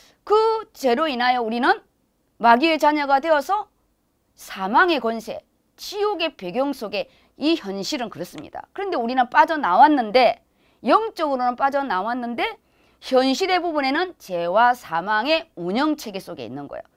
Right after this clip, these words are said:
우리는 생명의 성령의 법으로 우리는 영적인 것을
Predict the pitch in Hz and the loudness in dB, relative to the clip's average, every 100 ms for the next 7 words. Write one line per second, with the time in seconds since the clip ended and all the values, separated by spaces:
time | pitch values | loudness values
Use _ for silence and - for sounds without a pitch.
0 | _ _ - 247 277 294 - 440 403 359 | _ _ -8 -4 -4 -4 -6 -8 -4 -2
1 | 339 320 311 - 170 196 214 214 214 311 | 0 -2 -6 -10 -12 -8 -6 -6 0 0
2 | 294 330 440 - _ _ _ _ 226 240 | 2 0 0 -4 _ _ _ _ -6 2
3 | 262 415 392 320 277 262 254 339 466 | 6 6 4 0 0 2 0 2 -2